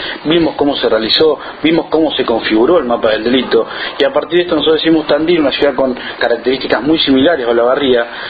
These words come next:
sabemos que se puede mejorar, eh, los delitos y los índices nos dan la razón, a partir de eso que decimos, bueno, un fuerte trabajo social, saber cuál es la realidad de nuestra ciudad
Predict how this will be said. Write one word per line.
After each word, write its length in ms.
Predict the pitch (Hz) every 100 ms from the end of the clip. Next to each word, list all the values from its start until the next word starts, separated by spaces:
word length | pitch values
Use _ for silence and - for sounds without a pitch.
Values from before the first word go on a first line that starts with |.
| -
sabemos 400 | - 135 180 175
que 40 | -
se 140 | 135
puede 160 | 117 143
mejorar, 480 | 131 139 170 175 160 - - -
eh, 220 | 107 110
los 180 | 113 113
delitos 540 | 113 127 165 143 -
y 20 | 107
los 200 | 107 -
índices 440 | 147 127 117 - -
nos 140 | 110 110
dan 100 | 123
la 80 | 110
razón, 420 | 123 - 156 139 - - -
a 120 | 123
partir 280 | 120 127 156
de 60 | 165
eso 140 | 160
que 80 | 147
decimos, 380 | 147 143 175 120
bueno, 240 | 127 101 - - -
un 140 | 139 139
fuerte 360 | - 226 -
trabajo 340 | 147 139 151 147
social, 460 | 147 - 214 170 165 - - -
saber 280 | - 123 135
cuál 160 | 131 135
es 60 |
la 60 | 123
realidad 260 | 113 117 165
de 40 |
nuestra 240 | 165 -
ciudad 260 | 151 190 143